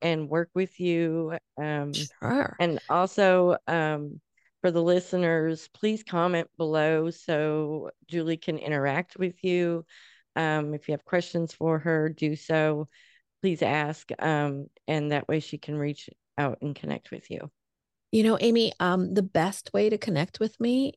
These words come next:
Speaker 2: is you can go to my website, and that is go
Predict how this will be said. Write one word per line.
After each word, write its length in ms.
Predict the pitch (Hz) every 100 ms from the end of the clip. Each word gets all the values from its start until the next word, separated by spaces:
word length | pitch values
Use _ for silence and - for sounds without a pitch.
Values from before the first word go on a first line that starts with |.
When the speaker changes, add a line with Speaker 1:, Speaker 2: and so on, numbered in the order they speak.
| -
Speaker 2:
is 460 | 196 180 180 180 -
you 200 | 185 175
can 220 | - 185
go 160 | 175 175
to 60 |
my 160 | 180 165
website, 560 | 160 175 - 185 233 - -
and 480 | 185 175 175 170 -
that 360 | 180 185 165 -
is 260 | 165 170
go 400 | 202 170 165 226